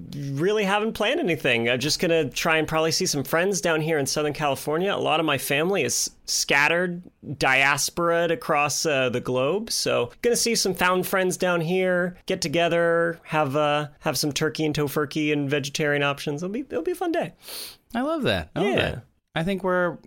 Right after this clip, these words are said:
Speaker 2: gonna do something similar. We're, you and I are both in L A, so we're gonna meet up with people that we know out here. Um, Julian is from California originally, but I'm from the Midwest, uh, where the corn comes from.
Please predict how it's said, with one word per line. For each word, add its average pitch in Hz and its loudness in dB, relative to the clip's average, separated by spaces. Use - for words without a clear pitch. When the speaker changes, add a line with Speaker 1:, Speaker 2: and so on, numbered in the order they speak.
Speaker 2:
gonna 294 0
do 214 0
something 208 -2
similar. 190 0
We're, 170 0
you 160 0
and 185 2
I 170 2
are 151 2
both 147 0
in 139 0
L 117 0
A, 117 0
so 127 -4
we're 113 -4
gonna 117 -2
meet 123 0
up 131 -2
with 117 -2
people 123 -2
that 113 -2
we 110 0
know 110 0
out 110 -2
here. 123 -2
Um, 98 -2
Julian 143 0
is 101 -2
from 117 -2
California 90 -2
originally, 95 -4
but - -6
I'm 101 0
from 98 -4
the 95 -2
Midwest, 95 -2
uh, 90 -4
where 98 -2
the 92 -4
corn 135 -4
comes 92 -4
from. 104 -4